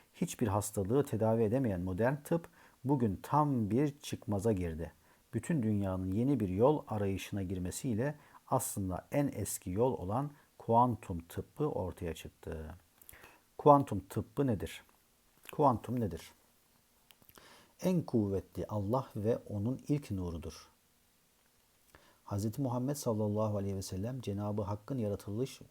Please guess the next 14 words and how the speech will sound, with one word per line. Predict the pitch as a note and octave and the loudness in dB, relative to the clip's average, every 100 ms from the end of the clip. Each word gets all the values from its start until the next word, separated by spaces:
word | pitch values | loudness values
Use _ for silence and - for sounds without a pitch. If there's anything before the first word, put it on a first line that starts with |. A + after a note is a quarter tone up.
| _ | _
başlangıcında | G2+ - G2 F#2+ F#2+ G2 A2 A#2+ | -10 -8 -6 -4 -4 -4 -4 -4
kendinden | G#2+ G2+ G2+ G2 C3 D#3+ - - - _ G#2+ | -6 -4 -4 -2 -2 -4 -12 -20 -20 _ -2
nur | A2 D#3 C#3 - | 2 2 2 -2
ayırdığını | F#2+ F#2 F#2 F2 F#2 F2+ F2+ | -6 -4 -4 -6 -6 -6 -8
söylüyor. | - E2+ D#2+ D#2 - - _ _ _ _ _ | -10 -8 -8 -10 -12 -20 _ _ _ _ _
Cenab-ı | - G#2 G#2+ G#2+ A2+ | -4 0 2 2 0
Hakk'ın | - A2 - - D#3+ C#3+ | -2 -6 -6 -4 -2 0
nurundan | A2 G2+ F#2+ G2+ G2+ | 0 0 -2 -4 -6
pozitif, | - D#3 B2 G2 - C#3 - _ _ _ _ - | -2 0 0 -2 -4 -4 -8 _ _ _ _ -4
pozitifin | C#3+ C3 A#2+ - - C3+ | 0 0 -2 -4 -2 0
bölünmesiyle | G#2+ G#2 G2+ G#2 - - C#3 G#2 F2 | 0 0 -2 -4 -4 -2 0 0 -2
de | A2 B2+ | -2 0
negatif | C#3 C3+ - F2 | 2 2 0 -6
yaratıldı. | E2+ E2+ - D#2+ D2+ | -8 -8 -10 -10 -12